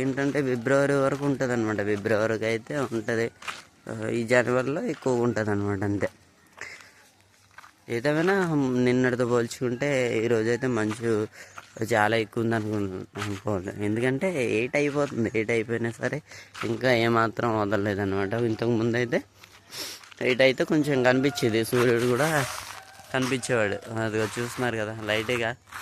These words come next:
ఇప్పుడైతే మరీ దారుణంగా కప్పేసి ఉన్నాడు అనమాట, కనిపించట్లేదు సరిగా. చూద్దాం,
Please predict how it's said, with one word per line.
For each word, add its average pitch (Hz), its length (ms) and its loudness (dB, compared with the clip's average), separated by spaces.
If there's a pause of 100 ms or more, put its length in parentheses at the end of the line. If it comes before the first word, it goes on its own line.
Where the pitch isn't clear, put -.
(120)
ఇప్పుడైతే 123 400 -2
మరీ 127 300 2
దారుణంగా 117 680 0
కప్పేసి 107 400 -4
ఉన్నాడు 101 300 -4
అనమాట, 92 300 -4 (1160)
కనిపించట్లేదు 107 640 -6
సరిగా. 95 260 -4 (2750)
చూద్దాం, 131 320 6